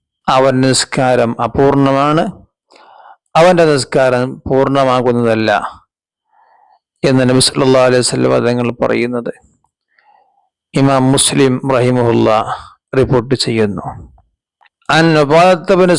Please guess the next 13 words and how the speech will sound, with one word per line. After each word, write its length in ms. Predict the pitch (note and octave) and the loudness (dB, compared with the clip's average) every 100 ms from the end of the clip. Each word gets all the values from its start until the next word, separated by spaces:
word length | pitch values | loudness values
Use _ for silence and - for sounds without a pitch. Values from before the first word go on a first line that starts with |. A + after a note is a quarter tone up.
| - | 2
സാമിത്ത് 480 | D#3 D#3 D3 E3 C#3+ | 0 2 0 0 0
റളിയല്ലാഹു 520 | C#3 C#3 C3+ C3 B2+ | 2 2 2 0 0
അൻഹു 240 | C3+ C3 B2+ | -2 -2 0
റസൂലുള്ളാഹി 720 | B2 - C#3 C3 B2 A#2+ A#2 A2+ | 0 -2 -2 -2 0 2 2 -2
സ്വല്ലല്ലാഹു 360 | - A2+ A2 G#2+ | -4 -8 -4 -4
അലൈഹി 120 | G#2+ | -4
വസല്ലം 320 | - A2+ C3 - _ - | -12 -8 -10 -10 _ -2
ഖാല, 260 | G#2 G2 - - _ _ _ _ _ _ _ _ _ _ | 0 0 -2 -6 _ _ _ _ _ _ _ _ _ _
തീർച്ചയായും 640 | E3+ D#3+ D#3 F3 F3+ F3+ F3+ E3+ | 0 0 2 4 4 4 2 2
നബി 160 | D#3+ - | 2 0
സല്ലല്ലാഹു 400 | E3+ D#3+ D#3 D#3 | 0 2 4 4
അലൈഹി 160 | D3 C3+ | 2 0
വസല്ലം 300 | C#3 C#3 | 0 0